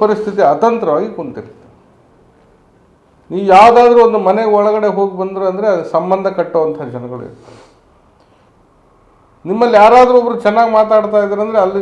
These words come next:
ನಿಮ್ಮಲ್ಲಿ ಬಿಡುಗಡೆ ಮಾಡ್ಲಿಕ್ಕೆ ಏನಾದ್ರೂ ಒಂದು ಹಾಕಿರ್ತಾರೆ ಕಲ್ಲನ್ನ. ಈ ರೀತಿಯಲ್ಲಿ ಒಂದು ಪರಿಸ್ಥಿತಿ ವಿಚಾರಗಳು ಒಂದು ಕೂಪ ಮಂಡಕದ ಥರ. ಆ ಮಂಡಕದೊಳಗಡೆ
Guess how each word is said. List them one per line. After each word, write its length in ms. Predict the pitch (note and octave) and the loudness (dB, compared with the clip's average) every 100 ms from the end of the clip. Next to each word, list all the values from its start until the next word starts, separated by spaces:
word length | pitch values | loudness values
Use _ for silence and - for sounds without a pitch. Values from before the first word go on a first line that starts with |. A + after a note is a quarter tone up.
| F#3+ | -6
ನಿಮ್ಮಲ್ಲಿ 320 | G3 G3+ G3 D#3 | -6 -6 -6 -6
ಬಿಡುಗಡೆ 320 | E3+ F#3+ G3 F#3+ | -4 -2 -2 -4
ಮಾಡ್ಲಿಕ್ಕೆ 320 | F3 F#3 E3+ D#3+ | -4 -6 -6 -2
ಏನಾದ್ರೂ 280 | F3+ F#3 F3 | 0 0 -4
ಒಂದು 140 | F3 C#3+ | -8 -10
ಹಾಕಿರ್ತಾರೆ 500 | C#3 C#3 B2+ A#2 A#2+ - | -10 -12 -14 -14 -14 -14
ಕಲ್ಲನ್ನ. 340 | A#2+ A#2 G#2 - _ _ _ _ _ _ _ _ _ G3+ A3+ | -14 -14 -18 -20 _ _ _ _ _ _ _ _ _ -14 -10
ಈ 60 | A#3+ | -8
ರೀತಿಯಲ್ಲಿ 400 | A#3 - A#3 G3 G#3+ G#3 | -10 -10 -8 -8 -8 -8
ಒಂದು 160 | G#3 E3+ E3 - - F#3+ | -6 -8 -10 -18 -14 -10
ಪರಿಸ್ಥಿತಿ 480 | A3+ A#3 A3 G#3 A3+ F3 | -10 -10 -14 -12 -12 -12
ವಿಚಾರಗಳು 500 | - G3 G3 F#3 F3 | -6 -4 -4 -6 -8
ಒಂದು 140 | D#3 D3 G3 | -10 -14 -12
ಕೂಪ 260 | A3 G#3 F3+ | -8 -6 -6
ಮಂಡಕದ 400 | D#3+ D#3+ D#3+ B2+ - | -8 -8 -10 -16 -18
ಥರ. 80 | - - B2 | -20 -20 -12
ಆ 40 | B2+ C#3 | -8 -8
ಮಂಡಕದೊಳಗಡೆ 920 | F3+ G3+ G#3+ G3+ F3+ F3 F3+ F3+ | -8 -6 -4 -4 -6 -6 -6 -4